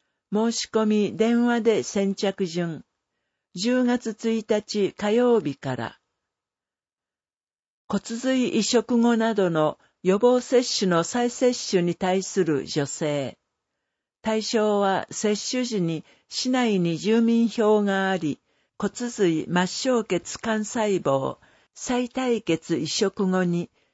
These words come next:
再接種が必要と医師が認める、原則二十歳未満の人。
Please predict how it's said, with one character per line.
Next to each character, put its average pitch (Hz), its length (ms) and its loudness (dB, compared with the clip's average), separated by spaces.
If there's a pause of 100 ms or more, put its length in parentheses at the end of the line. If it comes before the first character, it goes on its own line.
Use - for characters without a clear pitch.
再 240 300 -4
接 262 260 -2 (120)
種 180 140 0
が 170 100 2
必 - 340 -8
要 208 220 4
と 196 380 0
医 240 80 -4
師 - 220 -2
が 165 180 2
認 190 280 -2
め 185 200 2
る、 180 240 -2 (380)
原 220 200 0
則 214 460 2
二 190 180 4
十 254 200 -2
歳 240 380 0
未 240 180 2
満 165 320 0
の 131 140 0
人。 - 460 -6